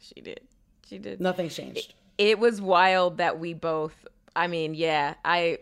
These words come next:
Speaker 1: so grateful. So grateful for that. Although I like a good puzzle, but I'd much rather like to not go into elimination the day before the final. Um, so it was pretty brutal. It was brutal to watch that.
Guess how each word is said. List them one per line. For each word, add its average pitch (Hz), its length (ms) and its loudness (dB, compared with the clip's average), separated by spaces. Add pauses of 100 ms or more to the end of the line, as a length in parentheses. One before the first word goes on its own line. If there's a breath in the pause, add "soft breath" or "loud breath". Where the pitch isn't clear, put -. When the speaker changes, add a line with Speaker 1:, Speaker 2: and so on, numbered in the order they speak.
(200)
Speaker 1:
so 202 240 2
grateful. 165 580 0 (180)
So 185 320 0
grateful 131 500 -6
for 147 100 -10
that. 147 320 -8 (220 soft breath)
Although 254 160 8
I 302 80 8
like 320 240 4
a 269 40 -2
good 220 160 2
puzzle, 185 300 2
but 165 140 2
I'd 165 160 0
much 170 200 -6
rather 156 280 -2
like 139 240 -4
to - 120 -10
not 139 300 -8 (260)
go 139 200 -6
into 139 240 -10
elimination 131 800 -10 (380)
the 127 420 -6 (280)
day 135 200 -4
before 117 540 -8 (200)
the 143 180 -10
final. 87 520 -10 (380 soft breath)
Um, 139 500 -4 (160)
so - 160 0
it 214 60 4
was 214 120 0
pretty 226 220 -4
brutal. 180 560 -2 (520)
It 180 60 -4
was 202 140 -2
brutal 214 280 -2
to 185 120 -6
watch 156 320 0
that. 139 320 -2